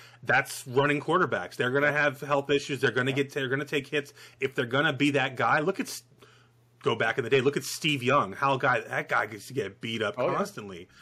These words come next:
Speaker 2: Oh, yeah.
Speaker 1: But he was out there and running and was amazing at it. And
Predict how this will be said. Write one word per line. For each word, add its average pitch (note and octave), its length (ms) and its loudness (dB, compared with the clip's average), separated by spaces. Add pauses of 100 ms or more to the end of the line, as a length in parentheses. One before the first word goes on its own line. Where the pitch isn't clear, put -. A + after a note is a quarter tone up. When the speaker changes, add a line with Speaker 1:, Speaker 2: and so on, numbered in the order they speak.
(120)
Speaker 2:
Oh, D3 100 -6
yeah. F#3 240 -10
Speaker 1:
But D#3+ 420 4 (260)
he D#3+ 180 -2
was D3 180 0
out C3 280 2
there C#3+ 160 2
and B2+ 240 -4
running A#2+ 300 0
and A#2 80 -4
was A#2 120 -4
amazing B2+ 420 -2
at G#2 100 -2
it. G#2+ 60 -2
And A2+ 40 0